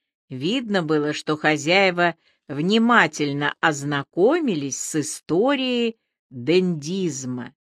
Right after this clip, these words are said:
и постарались не упустить в оформлении своего заведения ни одной приметы этого эстетского понятия.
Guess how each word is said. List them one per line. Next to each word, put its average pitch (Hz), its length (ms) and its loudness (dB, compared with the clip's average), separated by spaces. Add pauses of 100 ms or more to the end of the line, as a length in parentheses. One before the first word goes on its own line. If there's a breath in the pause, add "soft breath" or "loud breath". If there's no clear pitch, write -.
(420)
и 370 140 -2
постарались 320 800 4
не 311 180 -2
упустить 302 720 0
в 156 80 -2
оформлении 180 760 2
своего 160 460 -2
заведения 262 1000 -2 (360)
ни 196 340 0
одной 277 600 2
приметы 220 1000 0 (220)
этого 156 580 0
эстетского 185 880 -2
понятия. 151 800 -6